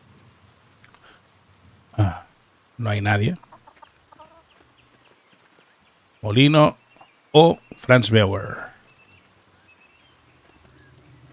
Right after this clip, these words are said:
Aquí estaba esa, ¿eh? ¿Os acordáis? Ah, míralos. Aquí están estos. Vale, bien.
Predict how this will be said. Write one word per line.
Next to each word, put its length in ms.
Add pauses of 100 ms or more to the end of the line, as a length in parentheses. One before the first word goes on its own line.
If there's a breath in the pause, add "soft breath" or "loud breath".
(180)
Aquí 140
estaba 360
esa, 280
¿eh? 120
¿Os 100
acordáis? 440
Ah, 120
míralos. 640
Aquí 100
están 240
estos. 360
Vale, 180
bien. 200